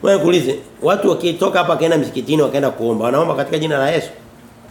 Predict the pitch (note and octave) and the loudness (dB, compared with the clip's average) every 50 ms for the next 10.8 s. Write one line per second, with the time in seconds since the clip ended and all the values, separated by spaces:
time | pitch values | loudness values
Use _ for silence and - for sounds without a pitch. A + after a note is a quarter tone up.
0 | - - - - - - - - - G2+ G2+ A#2 C3+ A#2 - - - - - - | -20 -20 -20 -20 -20 -20 -20 -14 -8 -4 -4 -2 -2 -4 -6 -10 -18 -20 -20 -20
1 | - - - - - - - - - - - - - - - - - - - - | -20 -20 -20 -20 -20 -20 -20 -20 -20 -20 -20 -20 -20 -20 -20 -20 -20 -20 -20 -20
2 | - - - - D3 F#3+ F3+ C3 G#2 - C#3+ F#3 B3 B3 B3+ A#3 G#3 G#3+ A3 A3 | -20 -16 -6 -4 -2 -2 -2 -2 -2 0 2 2 2 2 2 2 4 2 2 0
3 | - - - - - - - E4 C#4+ B3+ G#3+ G#3+ A3 C#3+ A2 - - - - - | -2 -6 -6 -8 -4 -2 0 2 2 2 2 2 2 2 0 -2 -6 -16 -20 -20
4 | - - - - E3 F#3+ G3 - - - - - C#4 C4 A3+ E3+ D3 C#3+ B2 - | -20 -10 -2 0 2 2 2 0 -2 -6 -4 -2 0 0 0 0 0 -4 -6 -6
5 | - - - A#3+ F#3+ F3+ C#3+ - D3+ C3+ A#2 G2+ F#2+ - - - - - - - | -8 -6 -4 0 0 0 0 0 0 -2 -2 -2 -6 -10 -14 -18 -20 -20 -20 -20
6 | - - - - - F3+ G3 F#3+ F3 C#3 A#2 G#2 A#2+ - - - - - - - | -20 -20 -18 -12 -8 -6 -4 -2 -2 -2 -2 -4 -6 -8 -8 -12 -18 -20 -20 -20
7 | - - - - - - - - - - E3 G3+ G#3+ G3+ G#3 G#3+ G3+ F#3 F3+ F3+ | -20 -20 -20 -20 -20 -20 -20 -14 -4 0 2 4 6 6 6 6 6 4 4 2
8 | F3+ F3+ E3+ - - F3+ D#3+ - F3+ F3 D#3 B2+ B2 C#3+ E3+ F#3 F3+ E3+ D#3+ - | 2 0 -2 -4 -4 -6 -2 -2 0 0 0 -2 0 0 0 0 0 -2 -4 -4
9 | C#3+ C3+ C3+ - - - - - A#2+ C3 D3+ F3 - - G#2+ G#2 - - - - | -4 -4 -4 -4 -6 -8 -10 -8 -6 -4 -4 -4 -4 -6 -12 -12 -12 -14 -20 -20
10 | - - - - - - - - - - - - A#2 A#2 A#2 A2+ | -20 -20 -20 -20 -20 -20 -20 -20 -20 -18 -10 -6 -4 -4 -4 -4